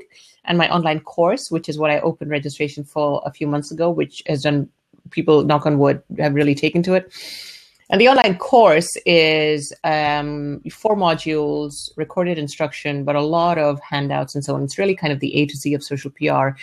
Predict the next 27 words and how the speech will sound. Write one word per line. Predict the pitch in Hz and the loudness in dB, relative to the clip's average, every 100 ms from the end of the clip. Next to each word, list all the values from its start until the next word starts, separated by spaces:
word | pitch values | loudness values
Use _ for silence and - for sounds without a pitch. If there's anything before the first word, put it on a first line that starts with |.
| - - | -18 -4
And | 175 170 | 2 4
Greg, | 208 247 202 | 6 6 4
if | 190 | 2
you're | 214 | 0
still | 202 180 | 0 0
on, | 165 151 151 | 0 0 -2
then, | 147 143 139 | -4 -6 -6
then | 139 143 | -8 -6
you | 143 143 | -4 -4
can, | 139 135 | -6 2
oh, | 466 440 | 6 6
Paula, | 349 349 | 4 2
you're | 294 208 | 0 -4
here. | 196 | -6
Yay. | - 226 - _ _ - 196 | -6 -6 -6 _ _ -12 -4
Thank | 202 190 | 0 0
you, | 175 | 2
Janet. | 170 156 156 _ _ _ - | 0 0 -6 _ _ _ -2
Um, | 196 190 185 180 175 175 | 2 4 4 4 0 -4
Greg | 170 220 214 - | 2 2 2 0
can | 190 165 160 151 | -2 -2 -2 -6
attest | 131 160 143 | -8 -8 -10
to | 143 | -4
that, | 147 139 135 - - | -2 0 -2 -10 -6
I | 147 | -6
hope. | 139 - - _ _ _ _ - | -2 -6 -6 _ _ _ _ -2
Um, | 196 196 196 | 2 4 2